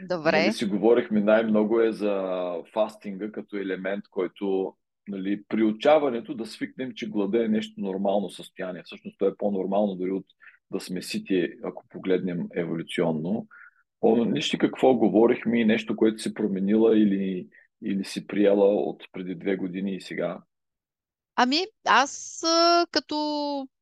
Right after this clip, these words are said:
Speaker 1: всяка жена или като всеки човек, съм минала през интереса към различни типове диети <laughs> на различни етапи от живота ми. Но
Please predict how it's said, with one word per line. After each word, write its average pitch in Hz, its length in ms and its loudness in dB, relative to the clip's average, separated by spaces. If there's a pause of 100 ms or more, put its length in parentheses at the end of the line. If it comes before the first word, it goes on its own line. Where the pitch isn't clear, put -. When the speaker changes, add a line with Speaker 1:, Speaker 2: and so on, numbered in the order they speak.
(360)
Speaker 1:
всяка 277 380 4
жена 214 420 4
или 262 140 4
като 233 240 -2
всеки - 340 -2
човек, 185 420 -2 (500)
съм 247 480 -6
минала 240 440 6
през 247 460 -4
интереса 233 640 4
към 226 220 0
различни 226 560 -4
типове 208 440 -2
диети 202 640 0 (260)
<laughs> 247 500 -4
на 214 160 -2
различни 220 440 0
етапи 196 400 2
от 185 180 -6
живота 180 380 0
ми. 226 180 -6 (720)
Но 330 300 2